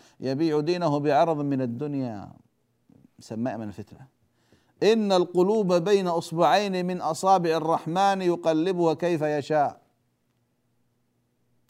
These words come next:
إذن دائما يا عبد الله ويا أمة الله، إنسان يدعو بإيش؟ "اللهم يا مقلب القلوب ثبت قلبي على طاعتك". لا تركن إلى علمك، ولا إلى شهادتك،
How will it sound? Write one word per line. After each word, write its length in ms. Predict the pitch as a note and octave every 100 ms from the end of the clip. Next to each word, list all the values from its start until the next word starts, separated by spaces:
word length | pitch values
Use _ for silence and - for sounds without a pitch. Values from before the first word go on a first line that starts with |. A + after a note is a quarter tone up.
| -
إذن 320 | D#3+ E3+ E3
دائما 320 | D3+ B3+ C4 B3
يا 140 | A3
عبد 240 | F3 F3
الله 300 | F3 F3 F#3+
ويا 300 | E3 C3+ C3
أمة 180 | G#3+ G#3+ G3
الله، 340 | E3+ F3+ F#3+ - - _ _ -
إنسان 300 | - F#3 F#3
يدعو 220 | F3 D3
بإيش؟ 320 | D#3+ E3 -
"اللهم 480 | B2+ D3 D#3 C#3 C#3
يا 180 | D3 C3+
مقلب 460 | B2+ - B2 A2+
القلوب 340 | A2 - B2 G2+
ثبت 340 | B2 F#2 -
قلبي 300 | - G2 G2
على 140 | F2
طاعتك". 360 | - - A2 - _ _ _ _ - -
لا 180 | E3 D4
تركن 380 | D4+ D4+ C4+ B3
إلى 140 | A3+
علمك، 500 | E3+ F#3+ D3 - - F2+ _ _ _ _ _ _
ولا 240 | C#3 F#3+
إلى 220 | A3 G3+ F#3
شهادتك، 680 | F#3 F3 D#3 C3+ C3 -